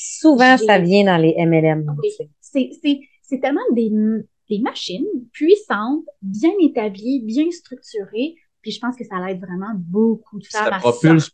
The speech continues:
Speaker 3: beaucoup de femmes vers
Speaker 2: Ah
Speaker 3: le
Speaker 2: oui,
Speaker 3: haut
Speaker 2: c'est ça.
Speaker 3: développé, même si ces personnes-là font pas le M L M, Mary Kay ou, tu sais, Top
Speaker 1: Ouais.
Speaker 3: M L M, n'importe quel, ça les propulse. Puis après
Speaker 2: Oui.
Speaker 3: ça, ben
Speaker 2: Mais je pense que c'est parce que ça l'aide. J-, j'ai pensé à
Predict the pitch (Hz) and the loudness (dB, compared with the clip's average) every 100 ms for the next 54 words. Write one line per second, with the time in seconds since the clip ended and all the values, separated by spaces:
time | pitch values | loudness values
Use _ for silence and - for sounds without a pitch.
0 | - 170 381 277 208 139 143 147 127 - | 2 4 4 2 0 0 2 2 -2 -8
1 | - 107 104 104 101 - - 156 156 156 | -4 -4 -2 -2 -4 -6 -2 4 4 4
2 | 220 - 113 - 143 135 127 160 - 110 | -6 -2 0 0 -2 -2 2 0 -2 -10
3 | 95 - - - - 101 101 117 127 120 | -12 -12 -16 -12 -6 0 2 4 2 2
4 | 101 107 117 120 - _ _ _ _ 95 | 0 4 4 2 -4 _ _ _ _ -6
5 | 98 95 98 95 107 104 101 98 98 - | -2 0 0 2 2 4 4 2 -2 -4
6 | 110 113 90 95 - 95 - 208 107 107 | -4 -4 -6 -14 -8 -4 0 0 -2 -2
7 | 107 104 95 95 120 131 - _ _ _ | -4 -6 -8 0 2 2 -4 _ _ _
8 | - - 107 - - - 175 185 123 - | -6 -2 -2 0 -2 4 4 4 2 -8
9 | - - - 107 _ _ 117 - 113 107 | -16 -18 -12 -12 _ _ -8 -6 -2 -2
10 | - 170 180 - - 156 - 226 220 349 | 2 2 2 -4 -8 -8 -2 -2 0 -4
11 | - 269 254 233 269 254 233 233 254 370 | -2 -4 -2 -2 -2 -4 -4 -2 -2 -2
12 | 269 466 _ _ _ 233 - - 233 214 | -4 -6 _ _ _ -14 -10 -6 -2 -2
13 | 214 220 226 | -2 -6 -8